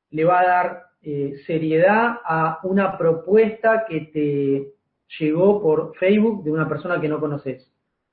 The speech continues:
O en un grupo de esos vendo todo. No, no es profesional. Eh, obviamente entendiendo lo que, la dimensión que puede llegar a tomar este negocio, ¿no? Siempre hablando con base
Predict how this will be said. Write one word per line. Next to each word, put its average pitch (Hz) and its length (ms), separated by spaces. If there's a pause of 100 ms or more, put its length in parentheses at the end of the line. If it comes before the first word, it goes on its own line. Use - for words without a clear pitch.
(260)
O 147 120
en 170 80
un 196 140
grupo 196 360
de 180 100
esos 175 240
vendo 170 340
todo. 135 420 (2500)
No, 185 960
no 208 260
es 262 100
profesional. 165 1000
Eh, 151 600
obviamente 220 760
entendiendo 180 720
lo 156 180
que, 147 540
la 160 120
dimensión 170 1040
que 165 120
puede 190 260
llegar 175 300
a 180 140
tomar 185 520
este 165 200
negocio, 143 440
¿no? 180 260
Siempre 190 360
hablando 170 380
con 151 140
base 180 380